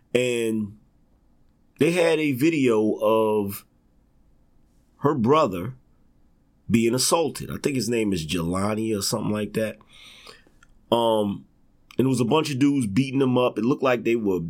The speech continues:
not only beating him up, but stabbing him and, and, you know, um, things of that nature. Now, here's the thing that gets me. Oftentimes I get on YouTube,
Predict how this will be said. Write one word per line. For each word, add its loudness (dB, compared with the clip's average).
not 2
only 2
beating 2
him 0
up, 0
but -2
stabbing 0
him -2
and, 0
and, 0
you 2
know, -2
um, -2
things -2
of -2
that -4
nature. -2
Now, 4
here's 2
the -2
thing -2
that 0
gets -2
me. -4
Oftentimes 2
I 2
get 0
on 0
YouTube, 0